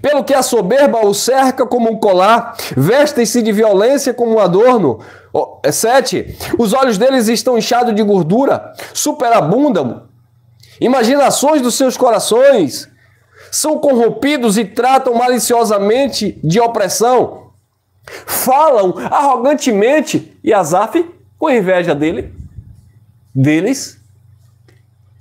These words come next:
Nove. Ergue a sua boca contra os céus, e a sua língua percorre a terra. Dez. Pelo que o seu povo volta às águas de copo cheio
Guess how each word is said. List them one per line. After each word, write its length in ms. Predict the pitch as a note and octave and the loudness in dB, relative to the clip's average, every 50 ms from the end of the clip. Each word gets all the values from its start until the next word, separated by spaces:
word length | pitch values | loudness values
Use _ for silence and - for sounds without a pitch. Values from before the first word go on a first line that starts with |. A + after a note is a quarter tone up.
| _ - | _ -4
Nove. 640 | A#2+ C#3+ F3 G#3 B3+ B3+ G#3 G3 D3+ G#2+ - - - - _ _ _ _ _ - - - - - - - | -2 0 2 4 4 4 4 2 0 0 -4 -8 -20 -20 _ _ _ _ _ -20 -20 -20 -20 -18 -8 -4
Ergue 400 | - A#3 C4+ C#4+ C#4 B3+ A#3 C4 | -2 2 4 4 4 4 2 2
a 80 | B3 | 0
sua 240 | A3 A#3 - B3+ A3+ | 0 0 0 2 2
boca 480 | E3+ D3+ E3 A3 C4+ - - - A#3 A3 | 2 2 2 2 2 2 2 0 -4 -2
contra 300 | - C4+ E4 E4 E4 D4+ | -2 -2 0 0 0 -2
os 80 | C4 | -2
céus, 760 | - - - A3+ C4 D4 D4+ C4+ G#3+ D#3+ - - - - - _ _ _ _ _ _ _ _ _ _ _ _ _ _ _ _ _ - | -2 -2 -2 0 2 2 4 4 2 2 0 -4 -10 -10 -16 _ _ _ _ _ _ _ _ _ _ _ _ _ _ _ _ _ -2
e 80 | F3 G#3+ | -2 -2
a 60 | - | 0
sua 260 | - - C4+ D4+ C4 | 0 0 2 2 2
língua 320 | A#3+ C#4+ E4+ E4+ D#4 D4 G#3 | 2 2 2 0 0 0 0
percorre 400 | G#3+ G#3+ - A3+ A3+ A3 G#3+ F3 | -2 -4 0 0 0 2 2 0
a 40 | |
terra. 640 | - - F#3 F#3+ G3 F#3 C#3 C3+ A2 - - - - - - - | -2 -2 -2 0 0 0 0 0 -2 -4 -6 -18 -20 -20 -16 -8
Dez. 560 | A2+ C3 D#3 F#3+ A3+ B3+ B3 A3 E3 - - - - - - - - - - - - - - - | -4 0 2 4 4 4 2 2 -2 -6 -10 -16 -20 -20 -20 -20 -20 -20 -20 -20 -20 -16 -8 -4
Pelo 240 | C#4 D4 D4+ D4 | -2 0 0 0
que 80 | - D4+ | 0 0
o 80 | D4 D4 | -2 -2
seu 260 | - - C4+ A3+ F#3 | 0 0 0 0 0
povo 460 | - - A3+ C#4+ D#4+ E4 C4 C4 A3+ | -2 0 2 4 4 4 4 2 0
volta 720 | E3+ D#3+ F#3+ A#3 C4+ D4 D4 D4 B3 E3+ C3 - - - - - - - | 0 0 2 4 6 4 4 4 0 -2 -2 -4 -6 -14 -18 -14 -8 -4
às 300 | E3+ - G#3 D3 C#3 F#3 | -2 -2 -2 -2 0 2
águas 720 | A3+ C4+ D4 C#4+ B3 G3+ F3 D3 C3 - - - - - _ _ _ _ _ _ _ _ - | 4 4 4 4 4 2 0 0 -2 -4 -8 -12 -14 -18 _ _ _ _ _ _ _ _ -4
de 140 | - F3+ A3+ | -4 -4 -2
copo 380 | A3 - C4 C4 C4 C4 - - | -2 -2 -2 -2 0 -2 -2 -2
cheio 640 | - - - - B3 C#4 D#4 E4 E4 D#4+ D4+ D#4 | -2 -4 -2 0 0 2 2 2 2 0 0 -4